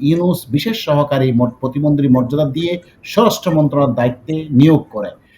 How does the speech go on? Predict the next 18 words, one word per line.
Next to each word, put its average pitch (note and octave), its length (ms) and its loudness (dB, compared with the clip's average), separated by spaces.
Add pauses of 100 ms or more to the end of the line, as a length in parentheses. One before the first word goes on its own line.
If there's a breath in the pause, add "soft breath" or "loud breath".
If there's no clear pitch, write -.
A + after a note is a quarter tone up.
(200)
কিন্তু G#3+ 260 0
তিনি F#3+ 360 2
চব্বিশ F#3 420 -4
তারিখে D#3+ 260 2
অক্টোবর E3+ 540 0 (120)
আমেরিকাতে D3+ 760 0
ছুটি, E3 380 -8 (400)
এ, C3+ 160 -2 (160)
ছু-, - 120 -8
পরিবারের D3+ 400 2
সাথে - 220 -6
কাটানোর C#3 400 0
জন্য C#3+ 340 0
ছুটিতে D#3+ 300 -12
যান F#3+ 200 0 (500 soft breath)
এবং D#3 260 6 (100)
তার E3 220 6 (640)
য-, D#3 160 -4